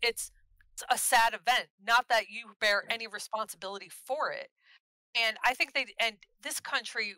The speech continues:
we, we're never gonna, we're never gonna get over things unless we start doing that hard work of bridging divide. And, you know, if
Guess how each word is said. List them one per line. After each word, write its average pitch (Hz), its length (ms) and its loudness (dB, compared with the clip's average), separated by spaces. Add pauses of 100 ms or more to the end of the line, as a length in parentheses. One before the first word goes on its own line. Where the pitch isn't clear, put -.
(120)
we, 226 160 -16 (440)
we're 269 120 -4 (160)
never 277 220 4
gonna, 269 440 2 (200)
we're 233 120 -16
never 247 360 2
gonna 240 180 -2
get 220 220 0
over 220 280 -6
things 165 580 -8 (440)
unless 262 260 2
we 247 60 -14
start 247 420 0
doing 247 240 -14
that 185 140 2
hard 226 420 2
work 226 280 -2
of 170 200 0 (800)
bridging 254 320 -4
divide. 214 360 4
And, 220 240 -2
you 247 80 -16
know, 254 140 -4
if 240 80 -6